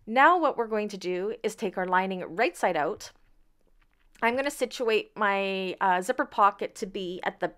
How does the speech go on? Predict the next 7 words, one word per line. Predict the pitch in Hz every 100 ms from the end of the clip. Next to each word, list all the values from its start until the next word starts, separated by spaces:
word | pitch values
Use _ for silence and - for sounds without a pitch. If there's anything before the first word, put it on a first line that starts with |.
| -
back, | 220 254 - - _ _ _ _ _ _ _ _ _ _ _ -
or | 190 170
facing | - 202 - - 196
right | 214 -
sides | 226 202
together | 196 202 190 185
with | -